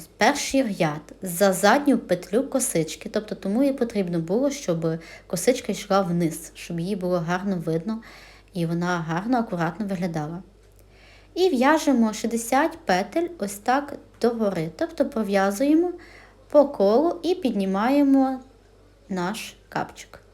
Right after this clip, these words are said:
Потрібно пров'язати буде ще чотири ряди, окрім цього, що от зараз ми в'яжемо за задні петлі.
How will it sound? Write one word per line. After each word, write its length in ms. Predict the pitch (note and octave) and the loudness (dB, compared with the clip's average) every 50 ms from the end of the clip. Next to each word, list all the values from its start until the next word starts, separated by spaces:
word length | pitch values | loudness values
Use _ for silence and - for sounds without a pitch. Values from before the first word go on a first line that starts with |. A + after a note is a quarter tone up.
| - - - _ _ _ - - _ _ _ _ - _ _ _ | -20 -20 -20 _ _ _ -20 -20 _ _ _ _ -20 _ _ _
Потрібно 400 | - A3+ A3+ B3+ E4+ F4+ F#4 E4+ | 2 2 2 4 4 4 4 4
пров'язати 560 | - C#4+ C4+ B3+ B3 A3 G#3 F3 F3 F3 - | 4 4 2 4 4 4 4 4 4 2 -2
буде 380 | F3 F3 F3 F3 E3+ E3 E3 F3 - - - - - - _ | -6 -4 -2 -2 -2 -4 -6 -8 -10 -14 -20 -20 -20 -20 _
ще 340 | - - - - - A#3 A3 | -14 -14 -6 0 4 4 4
чотири 480 | A3+ A3+ - G3 - - F#3+ F#3 F3+ F3 | 4 0 -8 -4 -2 0 0 0 0 -2
ряди, 400 | F3 E3+ E3+ F3 C4+ E4 F4+ - | -2 -4 0 2 2 0 2 0
окрім 360 | - G#3 G#3 - A3 G#3+ F#3 - | -4 -6 -4 -4 -4 -4 -4 -4
цього, 300 | - - C4+ C4+ C4+ C4 | -4 -4 -2 -2 -2 -4
що 240 | C4 - - G3+ | -6 -4 -2 -2
от 140 | F3+ F3 F3 | 0 0 -2
зараз 420 | - F3+ F#3+ G3+ G#3+ A3+ A3+ - - | -2 -4 -2 -2 -2 -4 -6 -4 -4
ми 140 | F#3 F3+ | -4 -4
в'яжемо 400 | E3+ E3+ E3+ E3+ F#3+ A3 A3+ G#3+ | -2 -2 0 0 0 0 -2 -2
за 100 | G3 F#3+ | -2 -4
задні 360 | F3 E3 D#3+ D#3+ D#3+ F3 F3+ F3 | -4 -4 -4 -4 -2 -4 -6 -6
петлі. 440 | - - - - - - B3 E4 | -6 -8 -10 -8 -6 -6 -6 -6